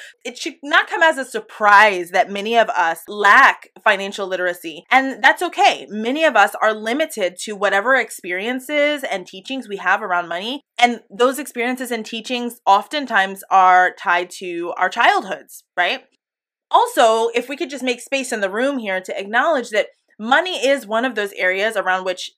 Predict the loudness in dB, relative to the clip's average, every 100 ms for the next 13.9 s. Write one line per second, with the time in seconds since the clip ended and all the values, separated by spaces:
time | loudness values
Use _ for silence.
0 | _ -12 -6 2 2 2 -6 -2 -2 -4
1 | -2 0 0 0 -2 -2 -2 -2 0 -2
2 | -2 -4 0 -2 -2 -8 -8 -6 -12 -8
3 | 4 6 6 2 2 2 0 -4 -4 -8
4 | -6 -6 -8 -14 _ -14 2 2 2 -2
5 | 2 2 0 -6 -8 -4 -4 -4 -8 -8
6 | -6 -6 -8 -12 -16 -6 -4 -2 -2 0
7 | 0 0 -2 -6 -4 -4 -6 -4 -4 -4
8 | -4 -4 -4 -8 -12 -8 -2 2 2 2
9 | 0 0 -20 -20 -8 -4 -4 -4 -8 -8
10 | -8 -6 -4 -2 -2 0 2 4 4 0
11 | -2 2 0 0 -14 -8 -8 -6 -6 -6
12 | -10 -12 -4 -2 -2 -6 -6 -6 -6 -10
13 | -10 -6 -4 -4 -6 -8 -6 -8 -10